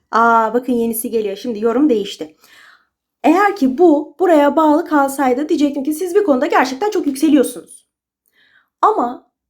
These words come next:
bunun buradan çıkması şunu söylüyor. Tamam, bir konuda yükselmişsin. Ama o bitmiş. Mesela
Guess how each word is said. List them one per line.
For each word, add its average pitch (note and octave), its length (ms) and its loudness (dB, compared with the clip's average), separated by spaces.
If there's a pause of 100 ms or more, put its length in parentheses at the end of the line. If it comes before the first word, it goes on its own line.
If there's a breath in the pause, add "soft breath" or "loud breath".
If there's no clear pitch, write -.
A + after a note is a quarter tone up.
(200)
bunun D#4+ 380 2
buradan E4+ 460 0
çıkması D4+ 480 -6
şunu B3+ 200 -10
söylüyor. F#3 440 -12 (180)
Tamam, F4+ 320 2
bir G4 100 -2
konuda D#4 240 0
yükselmişsin. C#4+ 1120 -4 (420 soft breath)
Ama A4 260 4
o E4 120 2
bitmiş. C4 420 -2
Mesela G4+ 280 -6